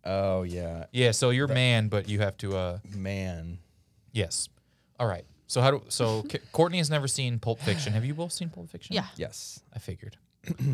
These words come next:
Speaker 2: Um, I love it.
Speaker 3: Yeah, it's fantastic.
Speaker 2: It's
Speaker 3: It's
Speaker 2: one
Speaker 3: so
Speaker 2: of the
Speaker 3: good.
Speaker 2: ones that you're like, "This, let's keep going. That was great."
Speaker 3: It's a joy, start to finish.
Speaker 2: You can corner me at a party and talk to me about how it's good.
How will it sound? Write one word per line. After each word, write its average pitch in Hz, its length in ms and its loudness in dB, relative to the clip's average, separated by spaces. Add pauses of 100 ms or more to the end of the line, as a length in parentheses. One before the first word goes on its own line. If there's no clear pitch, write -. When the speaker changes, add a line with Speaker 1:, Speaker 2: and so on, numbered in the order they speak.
(300)
Speaker 2:
Um, 87 440 -2 (260)
I 107 60 2
love 107 220 2
it. - 80 -20 (360)
Speaker 3:
Yeah, 233 200 -4 (160)
it's 220 180 -12
fantastic. 214 640 -8
Speaker 2:
It's 127 140 2
Speaker 3:
It's - 20 -4
Speaker 2:
one 131 120 4
Speaker 3:
so - 20 4
Speaker 2:
of 127 80 4
the 127 60 2
Speaker 3:
good. 123 40 2
Speaker 2:
ones 113 180 2
that 110 60 0
you're 104 140 2
like, 95 180 0
"This, - 380 0 (520)
let's 117 140 0
keep 120 200 -2
going. 117 240 2
That 101 100 2
was 98 120 0
great." 110 360 -4
Speaker 3:
It's 247 180 -8
a 240 60 -4
joy, - 400 -8 (200)
start 190 300 -8
to 180 100 -8
finish. 120 280 -10
Speaker 2:
You 120 80 2
can 135 280 4
corner 104 240 2
me 95 120 0
at 90 80 0
a 90 40 -4
party 92 300 -2
and 90 100 -4
talk 98 220 -6
to - 60 -8
me 87 80 -2
about 85 200 -6
how 113 120 -4
it's 160 100 -6
good. 90 260 -10